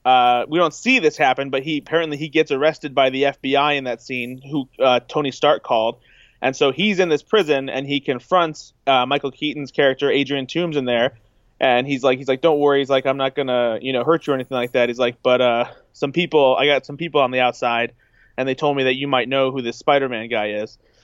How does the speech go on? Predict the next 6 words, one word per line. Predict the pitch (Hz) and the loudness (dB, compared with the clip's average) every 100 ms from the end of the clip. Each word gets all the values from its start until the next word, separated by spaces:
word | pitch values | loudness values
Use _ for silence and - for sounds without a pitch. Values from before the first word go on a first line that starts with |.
| _ _ | _ _
And | 143 139 131 131 | 0 2 0 -2
Adrian | 139 160 156 160 | -2 0 0 -6
Toomes, | 143 214 185 156 151 - _ _ _ | -2 0 0 -2 -10 -14 _ _ _
like, | 143 135 127 _ _ - | 0 2 0 _ _ 0
uh, | 139 123 120 | 4 4 0
d-, | 123 | -4